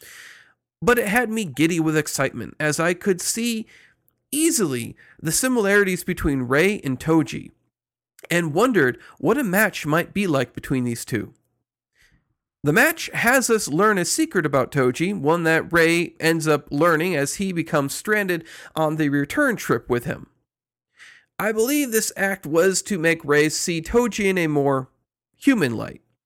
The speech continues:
and to make him realize that even the best of the best have their faults that they live with every single day.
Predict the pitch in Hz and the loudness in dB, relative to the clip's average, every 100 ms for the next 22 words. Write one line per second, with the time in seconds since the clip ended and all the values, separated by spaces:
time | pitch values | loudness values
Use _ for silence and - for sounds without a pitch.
0 | _ - - _ 190 208 214 202 240 233 | _ -20 -20 _ 0 0 0 2 0 2
1 | 233 196 196 214 202 190 180 143 220 208 | 0 2 2 4 4 2 -2 -2 -4 0
2 | 190 156 135 _ _ 160 185 - - - | 2 2 2 _ _ 0 2 -2 -8 0
3 | 151 135 123 - 127 165 - - 147 143 | 0 0 -4 -4 -4 -6 -10 -4 -4 0
4 | 131 - 160 123 - - - - - _ | -2 2 0 0 -6 -8 -10 -20 -20 _
5 | _ 139 147 143 151 147 135 175 175 208 | _ 2 2 4 2 2 2 0 2 0
6 | 196 _ 151 156 160 165 - 131 131 127 | 0 _ -2 0 -2 -2 -2 -4 -4 -2
7 | 127 120 123 78 - | -4 -4 -8 -8 -16